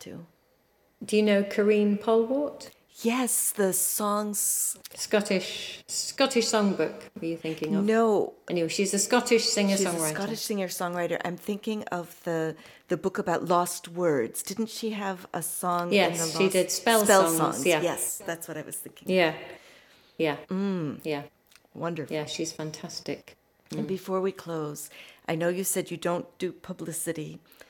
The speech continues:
Speaker 1: but can you tell us where people can find your songbooks?
Speaker 2: Uh, yeah. Well, some of the songs are on YouTube because during the pandemic,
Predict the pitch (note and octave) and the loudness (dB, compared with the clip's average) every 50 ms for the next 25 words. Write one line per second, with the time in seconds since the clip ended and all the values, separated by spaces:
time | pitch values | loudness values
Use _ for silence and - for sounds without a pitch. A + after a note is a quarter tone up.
0 | - - - _ - - F3+ - - - - G3 G3 G3 G#3 A3 G#3+ - - G#3 | -20 -20 -20 _ 0 0 0 0 0 -2 0 0 2 2 0 -2 -2 -4 -4 -2
1 | G3+ G3 G3 F#3+ F#3+ - F3+ F#3+ F#3 F#3 F#3+ F#3 G3 G3 - - F#3 F3+ F#3 - | 0 0 0 -2 -2 -4 -2 0 0 0 0 0 -2 -2 0 0 -2 -2 -2 -6
2 | - - F#3+ F3+ E3+ - - - G#3+ G3 F#3+ G3 G3 F#3+ F#3+ F#3 F3 E3 - - | -6 -4 -2 -2 -2 -4 -4 -2 0 2 2 2 0 0 0 -2 -2 -2 -4 -6
3 | - F3+ F3 F3+ G3 G3 F#3+ G#3 G#3+ G#3+ - - - - - - - - - - | -6 -4 -4 -4 -4 -4 -2 -4 -4 -4 -6 -14 -10 -10 -8 -8 -8 -10 -12 -14
4 | _ _ _ _ _ _ _ _ _ _ _ _ _ - - E3+ E3 E3 D#3+ - | _ _ _ _ _ _ _ _ _ _ _ _ _ -8 -2 -2 0 0 -2 -2
5 | - F3+ F3 D#3 - - - _ _ _ - G#3 G#3 G#3 G3+ G3+ G3+ - - - | 0 0 0 0 0 -4 -12 _ _ _ 2 4 6 6 6 4 0 -4 -10 -16
6 | - - - - - - B3+ C#4+ D#4+ D#4+ C#4+ - - G3 - - F3 D#3+ D#3 D#3+ | -14 -8 -6 -2 2 2 4 4 4 2 2 0 -4 -2 -2 0 0 0 -2 -2
7 | E3 F3+ G3 G#3 G#3 - - - - - F3+ F3+ F3+ F3+ F3+ F3+ - - - - | -2 0 -2 -2 -2 -4 -8 -8 -4 0 2 2 4 2 2 2 0 -2 -6 -4
8 | - E3+ E3+ E3 E3+ F3 F3+ F3 F3 G3 G#3+ G#3+ G#3 - - F3 D3+ C#3+ D3 C#3+ | -2 -2 -2 -2 -2 -2 -2 -2 0 0 0 0 0 -4 -2 0 0 0 0 -2
9 | C#3+ - - - _ - E3 E3 - - F3+ E3+ - - - - - F#3 F3+ F3+ | -4 -6 -14 -10 _ -2 -2 -2 0 0 0 0 0 -4 -4 0 0 2 2 2
10 | F#3 F3+ F3+ - F#3 F3 F3 F3 E3+ E3 D#3+ D#3+ D#3+ - - - - - - | 0 -2 -2 -2 -2 -2 -2 0 0 0 0 -2 -2 -4 -6 -12 -18 -18 -18